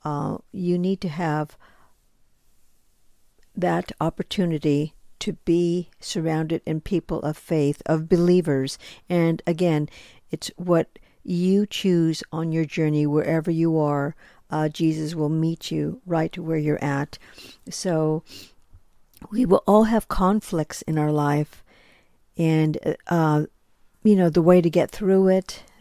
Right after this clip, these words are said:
those conflicts we have with people, with situations.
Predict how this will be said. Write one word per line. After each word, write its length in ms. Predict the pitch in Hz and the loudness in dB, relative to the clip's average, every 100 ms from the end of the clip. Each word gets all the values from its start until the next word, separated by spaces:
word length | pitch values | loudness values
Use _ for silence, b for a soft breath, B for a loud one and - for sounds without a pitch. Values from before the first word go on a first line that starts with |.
| - - | -14 -10
those 180 | 139 | -8
conflicts 600 | - 190 180 170 175 - - | -6 -2 -2 -4 -6 -6 -6
we 100 | 175 | -4
have 260 | 165 156 | -4 -4
with 160 | 156 - | -8 -6
people, 640 | - 196 - 180 175 170 156 | -4 -4 -2 0 2 2 0
with 160 | 151 | -2
situations. 1080 | - - - 175 190 180 - 175 170 170 | -4 -10 -4 0 0 0 -2 -2 -2 -4